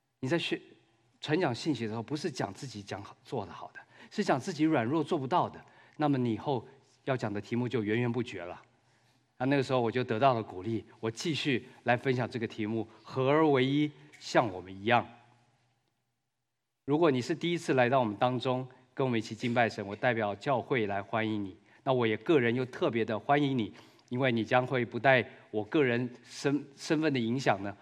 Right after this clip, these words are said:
完完全全聆听到神的话语。今年的主题是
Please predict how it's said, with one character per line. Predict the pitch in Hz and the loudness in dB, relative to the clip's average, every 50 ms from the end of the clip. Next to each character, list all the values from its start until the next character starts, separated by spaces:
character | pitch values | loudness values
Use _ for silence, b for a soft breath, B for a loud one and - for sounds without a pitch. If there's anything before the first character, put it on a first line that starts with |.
| B B | B B
完 | 123 131 | 2 4
完 | 156 165 175 | 4 4 2
全 | 170 - 147 123 | 2 0 -2 -2
全 | 127 131 131 | 0 0 0
聆 | 127 117 120 | 0 -2 -2
听 | 113 117 120 120 | -2 -2 -2 0
到 | 120 117 107 98 - - - | 2 2 0 0 -4 -12 -20
神 | - - - 95 | -14 -12 -8 -8
的 | 101 101 | -8 -4
话 | - 131 113 95 | -2 -2 -2 -2
语。 | 85 80 - _ _ _ _ _ _ _ _ _ _ _ _ _ _ _ _ _ _ _ _ _ _ _ _ _ _ _ _ _ _ _ _ _ _ _ _ _ _ _ _ _ _ _ _ _ _ | -4 -10 -18 _ _ _ _ _ _ _ _ _ _ _ _ _ _ _ _ _ _ _ _ _ _ _ _ _ _ _ _ _ _ _ _ _ _ _ _ _ _ _ _ _ _ _ _ _ _
今 | - 233 254 262 | 2 4 6 6
年 | 233 180 160 | 8 6 6
的 | 160 151 135 | 6 4 2
主 | - 127 110 107 | 0 -2 -4 -4
题 | - - 117 113 117 | -4 -2 -2 -2 -2
是 | 113 - - 139 123 107 95 | -2 -2 -2 0 0 -2 -2